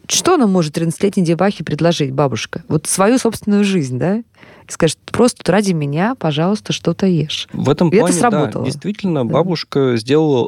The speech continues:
Speaker 2: лучшее из того, что могла. Понятно, что сейчас в современном мире, да, классный вариант — это всё-таки отвести подростка к специалисту, потому что такие вещи самостоятельно, к сожалению, не решаются.
Speaker 1: То есть в идеальном мире мы берём нашего подростка, у которого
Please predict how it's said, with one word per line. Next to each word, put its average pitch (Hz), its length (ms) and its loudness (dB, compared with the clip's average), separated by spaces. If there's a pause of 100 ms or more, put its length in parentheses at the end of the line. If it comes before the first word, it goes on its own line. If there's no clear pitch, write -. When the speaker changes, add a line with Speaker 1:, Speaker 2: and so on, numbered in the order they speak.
Speaker 2:
лучшее 147 640 0
из - 300 -6 (100)
того, 120 320 2
что - 340 0
могла. 117 440 2 (240)
Понятно, 139 400 0
что 117 640 0 (100)
сейчас - 640 -2
в 120 40 -8
современном 120 580 2
мире, 139 340 2
да, 135 240 0
классный 123 460 0
вариант — 117 420 0
это 117 140 -2
всё-таки - 320 -2
отвести 117 400 0
подростка 120 580 0
к 117 340 2
специалисту, 151 760 0
потому 117 340 0
что 117 420 0
такие 123 380 0
вещи 123 480 0 (120)
самостоятельно, 135 920 0
к - 80 -14
сожалению, 131 760 0
не 131 380 0
решаются. - 420 0
Speaker 1:
То - 60 0
есть - 120 -2
в 185 40 2
идеальном 160 480 0
мире 233 400 0
мы 156 120 0
берём 147 380 0
нашего 131 360 0
подростка, 160 560 0
у 254 180 -2
которого 185 260 0